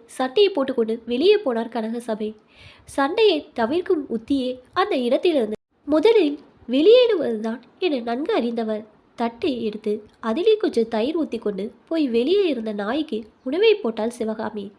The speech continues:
அது கிட்ட வந்து தட்டை கூர்ந்து பார்த்துவிட்டு அவளை பார்த்தபடி நகர்ந்து சென்று படுத்து கொண்டது. இதற்கோ கொழுப்பு கூடிருச்சு போல, தினமும் சாப்பிடும்,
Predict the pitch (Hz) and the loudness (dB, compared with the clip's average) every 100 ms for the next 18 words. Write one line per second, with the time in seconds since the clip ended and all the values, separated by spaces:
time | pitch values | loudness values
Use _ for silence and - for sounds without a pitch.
0 | _ _ - - _ _ _ _ _ - | _ _ -20 -20 _ _ _ _ _ -2
1 | 311 381 381 370 453 277 247 254 - 233 | 2 2 4 2 2 2 0 -6 -4 -4
2 | 226 330 254 - _ _ 330 427 427 - | -2 -4 -4 -8 _ _ 2 2 2 -2
3 | 226 240 247 226 226 226 _ - 359 269 | -4 -2 -2 -2 -4 -8 _ 2 4 4
4 | 233 214 262 311 240 220 240 - 233 240 | 0 -2 -2 0 0 -2 -6 -10 -6 -2
5 | 381 403 359 247 277 233 226 285 247 214 | 0 0 0 -2 -4 -4 -4 -4 -4 -4
6 | 214 214 - _ _ _ 240 247 381 381 | -8 -10 -14 _ _ _ -6 -2 -2 0
7 | 302 247 - - 240 302 415 - 262 269 | -2 -4 -10 0 2 2 2 0 0 0
8 | 302 277 262 226 220 - _ 214 226 269 | -2 -4 -6 -4 -6 -10 _ -4 -2 0
9 | 330 320 247 226 240 226 | -4 -4 -4 -2 -2 -2